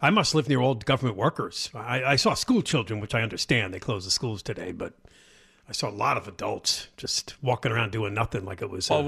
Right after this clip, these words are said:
Speaker 2: wha-, yeah, zombie cubicle workers.
Speaker 1: <laughs> Like, well, I, I, the, yeah, government's right. This is not
Speaker 2: Right.
Speaker 1: a holiday for most companies that
Speaker 2: No.
Speaker 1: I know of. <clears throat> No, it's Veterans Day, though.
Speaker 2: No, it's a government holiday.
Speaker 1: Yeah.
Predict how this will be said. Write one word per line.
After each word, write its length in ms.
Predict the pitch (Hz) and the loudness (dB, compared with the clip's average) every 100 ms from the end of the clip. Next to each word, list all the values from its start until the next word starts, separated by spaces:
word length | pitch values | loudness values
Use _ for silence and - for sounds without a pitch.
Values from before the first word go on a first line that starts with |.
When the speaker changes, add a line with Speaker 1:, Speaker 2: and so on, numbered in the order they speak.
| 156 | -2
Speaker 2:
wha-, 20 | 139 | -2
yeah, 240 | 143 190 214 | 2 2 2
zombie 460 | - 135 160 170 | 2 2 2 0
cubicle 400 | - 190 208 127 | 0 -4 -2 0
workers. 500 | 101 87 - - - - | 0 -2 -6 -10 -12 -14
Speaker 1:
<laughs> 560 | - - - - 131 | -20 -20 -16 -12 -6
Like, 280 | - 107 - - | -6 -6 -12 -4
well, 220 | 135 101 _ - 135 - - - - | -2 -2 _ -14 -12 -12 -14 -20 -8
I, 100 | - 135 | 0 0
I, 140 | 127 143 | 0 -4
the, 160 | 135 165 | 0 2
yeah, 280 | 160 185 160 151 120 | 4 4 4 0 -6
government's 500 | - 165 208 165 113 | 0 2 4 2 2
right. 240 | 160 143 107 104 127 139 | 0 2 0 -4 -10 -6
This 260 | 147 143 - | -2 0 0
is 80 | |
not 200 | 110 139 | 2 4
Speaker 2:
Right. 80 | - | 4
Speaker 1:
a 20 | 139 | 4
holiday 240 | 139 127 | 2 2
for 120 | 123 117 | 2 2
most 280 | 127 123 | 2 2
companies 680 | - 160 185 92 87 - - - - _ _ _ _ - | 0 -2 -2 -6 -6 -6 -6 -10 -20 _ _ _ _ -4
that 100 | 127 | 2
Speaker 2:
No. 180 | 262 311 | 2 2
Speaker 1:
I 40 | |
know 140 | 175 117 | 0 -4
of. 240 | - - _ | -8 -12 _
<clears throat> 160 | _ - | _ -6
No, 340 | 190 135 98 | -4 -4 -6
it's 120 | 170 - | -4 4
Veterans 400 | 226 135 101 - | 4 4 -2 -4
Day, 160 | 104 | -4
though. 140 | 87 - | -2 2
Speaker 2:
No, 100 | 269 | 2
it's 140 | - | 2
a 40 | |
government 400 | 220 285 320 123 104 | 2 2 0 -4 -4
holiday. 340 | 87 71 - - - - - _ _ _ _ _ _ - | -6 -10 -18 -18 -18 -20 -20 _ _ _ _ _ _ -4
Speaker 1:
Yeah. 180 | 165 | -2